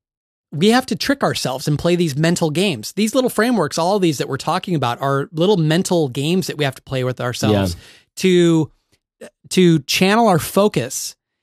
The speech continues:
Speaker 1: and to ride a wave of energy that maybe we create because we got excited about something because we use one of these
Speaker 2: Yeah.
Speaker 1: frameworks.
Speaker 2: Yeah.
Speaker 1: And, um,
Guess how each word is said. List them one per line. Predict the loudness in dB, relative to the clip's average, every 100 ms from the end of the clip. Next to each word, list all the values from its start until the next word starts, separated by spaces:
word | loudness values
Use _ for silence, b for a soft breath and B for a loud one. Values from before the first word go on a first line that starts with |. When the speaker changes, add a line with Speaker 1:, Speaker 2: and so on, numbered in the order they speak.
| _ -2
Speaker 1:
and | 2 2 2
to | 0
ride | 0 0 2 2 4
a | 2
wave | 2 2 2
of | 2
energy | 2 2 2 0 -4
that | -6
maybe | -2 0 2
we | 2 0
create | -4 -2 0 2 2 0
because | -6 -6 -4 -2 -2
we | -2
got | -2 -2
excited | -4 -4 -2 0
about | -2 -2
something | -4 -4 -2 -4
because | -4 -6
we | -4 -2
use | 0 0 0
one | -4
of | -4
these | -2
Speaker 2:
Yeah. | 0 2
Speaker 1:
frameworks. | 0 -4 -6 -2
Speaker 2:
Yeah. | -2 -2 -6 B B B B -4
Speaker 1:
And, | 0 2 2 0 -2 -4
um, | -2 0 2 0 -2